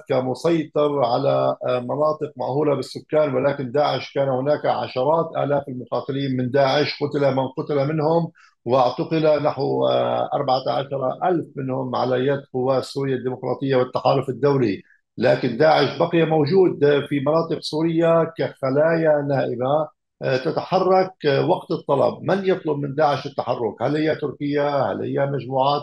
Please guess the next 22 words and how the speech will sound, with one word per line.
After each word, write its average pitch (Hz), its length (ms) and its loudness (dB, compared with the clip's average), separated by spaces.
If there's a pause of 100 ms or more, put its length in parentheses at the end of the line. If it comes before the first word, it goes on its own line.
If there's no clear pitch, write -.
إيرانية؟ 143 720 -2 (320)
هل 143 160 4
هي 151 280 2
دول 156 220 2
غربية 143 540 0
أو 139 100 0
شرقية؟ 151 640 -2 (280)
لذلك 131 360 0
نقول 160 300 -2
بأن 156 260 -2
داعش 180 580 0 (520)
قلنا 185 240 2
انتهى، 170 500 2
وإذا 170 340 -2
به 185 80 0 (140)
يشن 156 280 -4
عمليات 147 720 -2
ويقتل 160 720 -2
ويرتكب 135 1300 -2
المجازر 165 720 0
بشكل 147 380 -6
واضح 170 680 2